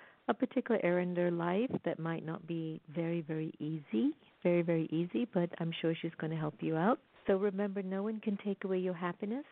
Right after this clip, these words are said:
unless you give them permission, and we really are here to love each other the same.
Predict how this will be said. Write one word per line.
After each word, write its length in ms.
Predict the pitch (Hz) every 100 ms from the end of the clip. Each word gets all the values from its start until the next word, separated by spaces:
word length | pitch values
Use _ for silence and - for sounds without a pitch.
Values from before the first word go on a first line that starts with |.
| -
unless 300 | 175 165 160
you 100 | 175
give 220 | 160 165 156
them 200 | 160 160
permission, 680 | 165 151 156 - 180 196 202
and 100 | 165
we 120 | 151 151
really 320 | 151 151 143
are 240 | 147 147 156 -
here 320 | 160 151 151 147 -
to 260 | 151 151 -
love 300 | 147 139 139 - 143
each 320 | 143 143 -
other 300 | 143 139 143
the 180 | 139 139 - - -
same. 520 | 113 - - -